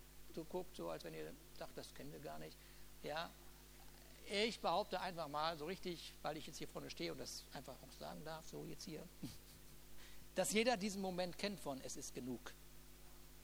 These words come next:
Es ist genug.“ Ja. Man wendet sich ab, wenn nicht äußerlich, doch dann aber innerlich. Ja, und irgendwann, oh, hat man sich entfernt von den Menschen, mit denen man eigentlich zusammengestellt worden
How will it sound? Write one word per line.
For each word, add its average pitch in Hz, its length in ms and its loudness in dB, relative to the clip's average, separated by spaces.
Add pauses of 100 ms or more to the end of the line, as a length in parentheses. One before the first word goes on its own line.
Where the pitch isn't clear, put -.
(140)
Es 165 100 8
ist - 80 4
genug.“ 160 340 4 (400)
Ja. 147 200 2 (560)
Man 180 200 8 (120)
wendet 254 260 8
sich 185 200 6
ab, 208 160 10
wenn 196 120 8
nicht 220 180 2
äußerlich, 190 460 6
doch 180 160 4 (220)
dann 165 260 2
aber 147 300 2
innerlich. 123 760 2 (520)
Ja, 147 240 -2
und - 100 -4
irgendwann, 139 400 -2
oh, 151 180 -4 (140)
hat - 140 -6
man 139 120 0
sich 131 140 -2
entfernt 135 640 2 (160)
von 135 200 -2 (640)
den 135 140 0
Menschen, 135 480 0 (1000)
mit 147 160 -2
denen 143 120 0
man 147 140 -2
eigentlich 127 300 -2
zusammengestellt 139 680 0
worden 113 240 -2